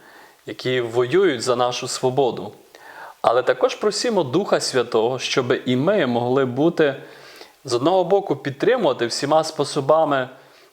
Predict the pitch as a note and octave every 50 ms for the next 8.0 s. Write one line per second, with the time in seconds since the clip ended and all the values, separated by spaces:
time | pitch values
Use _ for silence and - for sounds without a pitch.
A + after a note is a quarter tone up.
0 | _ - A2 B2+ C3+ C#3 C3 - - B2 - - B2 C#3+ D#3 D3+ C3+ B2 A#2+ A#2+
1 | C#3 E3 D#3+ D3 C3+ - C#3+ C3 - - C3 B2+ - - A#2+ A#2+ C3 D#3+ F3+ -
2 | - - - - - - - - _ _ _ - A#2 A#2 A#2+ B2 A#2+ - C3 C3
3 | - - G3+ A#3 C4 - - - - - - - _ _ _ _ _ _ _ _
4 | _ _ _ _ _ - - - - B2+ A#2 A2+ B2 E3 A#3 A#3 F#3 C#3 B2 A#2+
5 | B2 C3 B2 B2+ B2+ C3+ D#3 E3+ D#3+ C3 A#2 A#2 C#3 D3+ F#3 G3 F#3+ - - -
6 | C3+ B2 - - B2 A2+ A#2 B2 A#2+ - - F3 E3+ D3+ B2 A2+ G#2 A2 A2 G#2+
7 | A2 A2+ G#2+ G#2 - - - - G#2+ - - - A2+ A2 B2+ D3+ F#3 D#3+ A2 A2